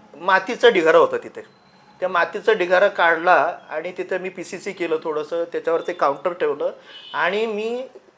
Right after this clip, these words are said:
जुजबी म्हणजे छोट्या छोटं हे करायचं अशा विचारानं की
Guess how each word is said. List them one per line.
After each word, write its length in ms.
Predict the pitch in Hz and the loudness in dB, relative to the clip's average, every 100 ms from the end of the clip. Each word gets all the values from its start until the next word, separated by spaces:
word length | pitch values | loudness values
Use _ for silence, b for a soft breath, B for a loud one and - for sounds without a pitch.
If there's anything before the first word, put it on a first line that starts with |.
| 165 156 | -12 -6
जुजबी 300 | 220 226 262 | -6 -4 0
म्हणजे 360 | 240 208 202 - | 0 0 -2 -2
छोट्या 320 | 208 220 220 | -2 -2 -2
छोटं 200 | 214 220 | -2 0
हे 120 | 202 | 0
करायचं 320 | 190 196 190 190 | 2 -2 0 0
अशा 220 | 175 185 | 0 -2
विचारानं 500 | 180 175 147 131 165 b b b b | -2 0 0 0 -4 b b b b
की 100 | - | -16